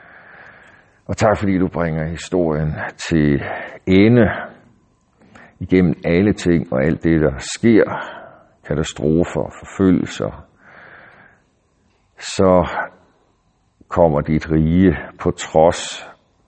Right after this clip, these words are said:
af det. At tak, du er, du er så suveræn, at intet ondt kan hindre dit rige og din vilje i at ske,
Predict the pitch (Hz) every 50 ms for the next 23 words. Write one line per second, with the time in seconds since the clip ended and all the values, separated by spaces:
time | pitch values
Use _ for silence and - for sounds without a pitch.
0 | _ _ _ _ _ _ _ _ _ _ _ _ _ - 85 82 - - 73 76
1 | 73 73 71 - - - - - _ _ - - 85 85 85 80 - - 87 87
2 | 85 85 76 69 65 58 55 - - - - - _ _ _ _ _ - _ _
3 | _ _ _ _ _ _ _ _ _ _ _ - - _ _ - 95 92 67 64
4 | 71 78 - - 92 92 - - 90 78 71 69 67 78 80 78 76 69 64 69
5 | - - _ _ _ _ - 80 80 78 76 - - - - - - - _ _
6 | _ _ _ _ _ _ _ _ _ _ _ _ _ - - - 98 104 95 107
7 | 98 - - - 95 101 107 107 - - - - - - - - - - - _
8 | - 78 73 - - 82 82 82 80 85 73 65 71 71 - - 71 73 73 73
9 | 76 80 80 71 67 - - _ _ _ _ - - 69 - 92 87 78 71 69
10 | 73 73 78 80 80 78 73 - - 78 78 73 71 - - _ _ _ _ _
11 | _ _ _ - - - 131 - - - - - 190 101 101 - - - -